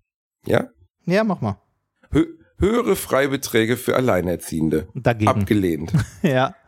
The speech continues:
Speaker 1: Grundrente für eins Komma drei
Speaker 2: Dagegen.
Speaker 1: Millionen
Speaker 2: Das ist
Speaker 1: Rentnerinnen.
Speaker 2: Kommunismus.
Speaker 1: Dagegen.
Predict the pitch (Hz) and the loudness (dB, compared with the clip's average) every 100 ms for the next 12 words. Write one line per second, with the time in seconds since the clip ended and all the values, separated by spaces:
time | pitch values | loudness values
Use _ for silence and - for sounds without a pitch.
0 | - 127 180 - - 151 156 160 151 - | -2 0 2 0 0 0 2 2 0 -2
1 | - 123 - 131 - 127 117 104 101 90 | -2 -2 2 0 0 0 0 0 0 2
2 | 104 113 123 127 104 - 92 - 147 - | 2 2 4 4 2 0 0 2 4 4
3 | 82 101 113 - - 120 127 110 107 82 | 2 2 0 -2 -4 0 0 2 0 -2